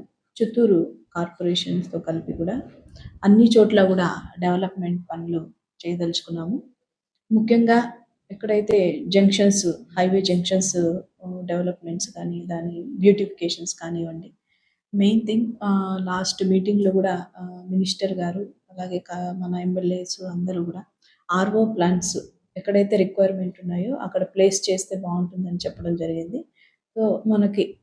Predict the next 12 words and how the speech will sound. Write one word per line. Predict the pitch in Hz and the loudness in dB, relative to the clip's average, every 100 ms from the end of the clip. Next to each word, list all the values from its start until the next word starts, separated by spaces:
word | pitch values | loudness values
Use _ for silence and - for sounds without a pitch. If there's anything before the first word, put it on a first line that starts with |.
| - | 2
ఏదైతే | 208 214 214 214 247 277 196 | 4 8 6 8 6 6 2
రిక్వైర్‌మెంట్ | 196 - 202 196 180 175 | 0 6 6 6 2 0
ఉన్నాయో, | 170 165 170 - _ 180 | -2 0 -2 -10 _ -6
ఆ, | 175 175 190 | -4 -2 0
ఈ | 180 175 170 202 - _ _ _ _ _ _ - | 2 2 0 -4 -16 _ _ _ _ _ _ -8
ఆరు | 180 190 185 | -6 -6 -4
కాన్స్టిట్యూషన్‌లో | 185 - 196 190 175 175 165 | -4 0 0 0 0 0 0
కూడా | 196 285 | 2 2
వాటిని | 190 175 - 185 | 2 0 0 0
కూడా | 180 | 4
ఐడెంటిఫై | 170 180 190 175 | 4 4 0 -4
చేస్తున్నాము. | 175 165 170 - 175 170 254 | -4 -4 -4 -4 -4 -4 -8